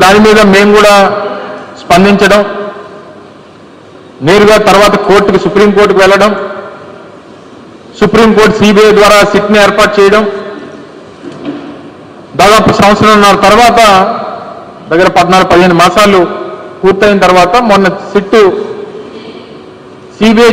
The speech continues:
ఛార్జ్ షీట్లో ఎక్కడా కూడా యానిమల్ ఫ్యాట్ అనేటువంటిది లేదు అనేటువంటిది నిర్ధారణ చేసింది. చేసిన దగ్గర నుంచి ఈ పాపం మనకు ఎక్కడ చుట్టుకుంటది?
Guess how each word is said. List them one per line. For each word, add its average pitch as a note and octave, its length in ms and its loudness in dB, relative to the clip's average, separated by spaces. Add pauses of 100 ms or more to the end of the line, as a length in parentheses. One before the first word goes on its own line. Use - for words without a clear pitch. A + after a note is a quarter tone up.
ఛార్జ్ G3 260 2
షీట్లో G#3+ 340 0 (340)
ఎక్కడా A#3 340 0 (100)
కూడా A3 180 2 (180)
యానిమల్ A3+ 460 2
ఫ్యాట్ G3+ 280 2
అనేటువంటిది G3 540 0
లేదు G3+ 220 4 (100)
అనేటువంటిది F#3+ 580 0
నిర్ధారణ F3 400 0 (100)
చేసింది. C3 320 -4 (2000)
చేసిన A#3 360 2
దగ్గర A#3 280 2
నుంచి A#3+ 220 0 (140)
ఈ - 20 2 (140)
పాపం G#3 320 2
మనకు G3+ 200 2
ఎక్కడ A3 220 0
చుట్టుకుంటది? F#3+ 600 0